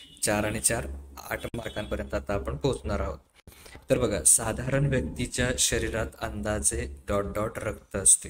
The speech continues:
किती लिटर रक्त असते? तर साधारण व्यक्तीच्या शरीरामध्ये अंदाजे पाच लिटर इतकं रक्त असतं. ओके, तर अशा प्रकारे त्याचं उत्तर आहे पाच लिटर. आता बघा, रक्तातून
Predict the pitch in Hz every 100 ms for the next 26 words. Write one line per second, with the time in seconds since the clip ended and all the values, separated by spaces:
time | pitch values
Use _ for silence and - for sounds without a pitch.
0 | - - - - 127 127 113 107 117 107
1 | - 107 - - 92 - - - - -
2 | - _ - - 113 104 110 131 131 123
3 | - 117 120 117 113 104 107 104 104 110
4 | 113 107 101 104 101 - 123 - - -
5 | _ - 110 123 - - 113 110 - 113
6 | 120 - 110 - 113 107 101 - 95 90
7 | - - - 123 92 69 - - _ -
8 | 110 101 123 117 123 123 120 123 - _
9 | _ _ - 107 107 104 104 - 107 107
10 | 139 - - - _ _ _ _ _ _
11 | _ - - 120 113 - 101 95 - -
12 | 120 131 123 117 123 - 113 - - 123
13 | - 139